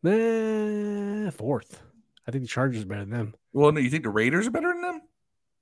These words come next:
Speaker 1: Oh, yeah, no. So it goes Chiefs, Chargers, Broncos, Raiders. Yeah, you're right.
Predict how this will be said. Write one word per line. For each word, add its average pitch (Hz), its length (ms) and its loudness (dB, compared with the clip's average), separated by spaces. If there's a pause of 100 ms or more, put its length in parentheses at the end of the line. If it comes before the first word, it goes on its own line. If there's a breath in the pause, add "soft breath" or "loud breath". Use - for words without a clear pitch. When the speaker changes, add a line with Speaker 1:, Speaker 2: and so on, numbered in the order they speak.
(220)
Speaker 1:
Oh, 143 260 8 (160)
yeah, 110 260 4 (320)
no. 101 280 -4 (520)
So - 140 4
it 131 60 8
goes 120 220 4
Chiefs, - 540 6 (460)
Chargers, 113 760 2 (280)
Broncos, 101 400 -4
Raiders. - 320 -8
Yeah, - 160 -10 (120)
you're 101 120 -10
right. - 160 -10